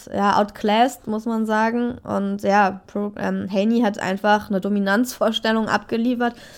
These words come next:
mit der, glaub ich, die wenigsten gerechnet haben, haben. Am Ende, so ab der zehnten Runde bis zur zwölften, hat man sich ja nur noch gefragt, ja, kann er den Kampf noch vorzeitig beenden? Er hat, glaub ich, jetzt nicht den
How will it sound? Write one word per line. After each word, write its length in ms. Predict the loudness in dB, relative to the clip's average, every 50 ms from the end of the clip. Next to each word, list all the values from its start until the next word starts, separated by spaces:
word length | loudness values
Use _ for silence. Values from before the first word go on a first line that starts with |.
| -20 -8 _
mit 180 | -2 0 2
der, 120 | 2 2 2
glaub 220 | 4 4 4 4
ich, 80 | 2 2
die 140 | 0 2 2
wenigsten 400 | 2 2 2 0 -4 -4 -2 0
gerechnet 420 | 2 2 2 2 2 0 0 2
haben, 360 | 2 4 4 4 2 0 -2 -4 -12 -20 -8 _
haben. 320 | 4 4 4 4 2 0
Am 120 | 0 0
Ende, 500 | 2 2 4 6 8 8 8 6 6 2
so 220 | -2 0 2 2 2
ab 240 | 2 2 0 0 0
der 160 | 0 0 0
zehnten 480 | 0 0 2 2 0 -2 -2 -2 -2
Runde 340 | 0 0 0 0 0 0 -2
bis 140 | -2 -4 -6
zur 120 | -8 -14
zwölften, 300 | -4 2 2 2 2 2 -2
hat 120 | -2 0
man 120 | 0 0 0
sich 140 | 0 -2
ja 80 | -2 0
nur 100 | 0 0
noch 140 | 0 -2 -2
gefragt, 380 | -4 -6 0 0 0 0 2
ja, 160 | 2 2 2 2
kann 180 | 0 0 0
er 80 | 2 2
den 120 | 0 0 -2
Kampf 240 | -4 -6 -6 -2
noch 140 | -2 -4 -4
vorzeitig 600 | 0 0 0 0 0 0 0 -2 0 -4 -8 -6
beenden? 560 | -4 -2 0 0 0 0 0 0 0 -2 -2 -4 -12 -20 -20 -20 -20 -20 -20 -20 -20 _ _ _ _ _ -20 -14 -4
Er 140 | -2 2 2
hat, 160 | 2 2 4
glaub 240 | 6 8 8 8 8
ich, 80 | 4
jetzt 180 | 2 0 2 0
nicht 300 | -2 -2 -2 -4 -4 -2
den 180 | -2 -2 -2